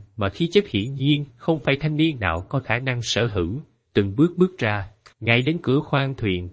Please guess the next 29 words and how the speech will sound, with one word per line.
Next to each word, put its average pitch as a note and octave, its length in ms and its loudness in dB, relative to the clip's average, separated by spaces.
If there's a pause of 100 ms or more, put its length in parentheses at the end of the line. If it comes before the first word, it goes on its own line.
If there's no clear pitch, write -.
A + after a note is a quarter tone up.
(340)
thì A#2 120 0
đồng A2 240 0
thời A2 300 0
ánh C#3+ 200 -4
mắt F#3 160 -4
quét G3+ 220 2 (320)
về F#2+ 180 4
phía F3 200 0
mọi G#2+ 220 0
người E2+ 420 -2 (240)
của A2 320 4
trại F#2+ 180 2
huấn D#3+ 280 -2
luyện E2+ 200 0
tinh C3+ 180 2
anh. B2 220 -2 (160)
Ầm G2 280 -4
ầm, F2 220 -6
La F#2+ 180 -4
Phong C3 340 -2
chỉ A#2 140 -2
cảm G#2+ 240 -6
thấy C3+ 300 -2
trong A2 180 -2
đầu E2+ 260 0 (180)
có C3+ 240 2
tiếng C#3 240 2
nổ F2+ 160 0
vang, A#2+ 340 0